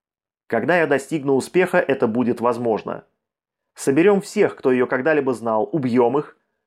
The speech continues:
а потом используем скрытые в них части ее души,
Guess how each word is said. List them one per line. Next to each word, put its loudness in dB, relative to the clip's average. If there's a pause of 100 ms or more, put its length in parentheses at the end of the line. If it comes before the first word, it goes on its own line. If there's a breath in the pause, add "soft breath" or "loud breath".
(180)
а 0
потом 0
используем 0
скрытые 0
в -4
них -2
части -2
ее 2
души, -2